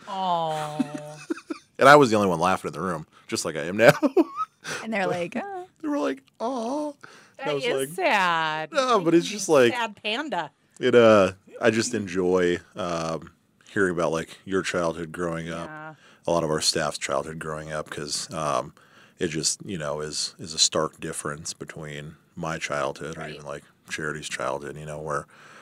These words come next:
Speaker 2: um, our favorite game was survival, you
Speaker 1: Yeah.
Speaker 2: know. So, but it does make it also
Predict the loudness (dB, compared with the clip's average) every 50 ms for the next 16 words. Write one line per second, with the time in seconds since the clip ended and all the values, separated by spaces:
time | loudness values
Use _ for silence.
0 | -20 _ -12 -10 -10 -8 -8 -6 -6 -6 -6 -6 -8 -8 -8 -8 -10 -10 -12 -12
1 | -12 -12 -10 -6 -4 -4 -4 -4 -6 -6 -6 -6 -6 -8 -10 -12 -14 -16 -20 _
2 | _ _ -16 -14 -14 -12 -10 -10 -10 -10 -10 -12 -16 _ _ -20 -20 -20 -20 -16
3 | _ -4 -2 -2 0 0 -2 -4 -4 -8 _ 2 2 4 4 2 2 2 2 0
4 | 0 0 -4 -4 -4 -4 -4 -4 -4 -4 -4 -6